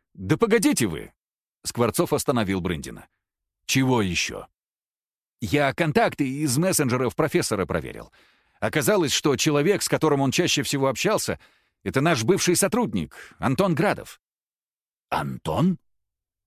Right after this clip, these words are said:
«Тут такое дело. Вы просили улики повторно перебрать. Мы в хранилище вещдоков пошли, ну и...» «Твою мать! Обоих срочно в розыск! Какой же я мудак!»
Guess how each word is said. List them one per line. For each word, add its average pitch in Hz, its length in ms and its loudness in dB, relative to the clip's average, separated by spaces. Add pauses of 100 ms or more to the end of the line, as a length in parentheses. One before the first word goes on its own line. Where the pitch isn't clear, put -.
(200)
«Тут - 220 -4
такое 143 380 -2
дело. 113 340 -2 (460)
Вы 104 320 -2
просили 170 360 2
улики 160 320 2
повторно 113 440 0
перебрать. 78 680 -6
Мы 139 360 -2
в - 40 -10
хранилище 160 520 2
вещдоков 139 500 0
пошли, 69 420 -6
ну 107 400 -4
и...» 160 280 -4 (680)
«Твою 113 720 -4
мать! 113 560 -4 (680)
Обоих 139 540 4
срочно 156 520 2
в 131 40 -2
розыск! - 520 -2 (400)
Какой - 500 -2
же 151 200 0
я 127 200 -2
мудак!» 101 720 -4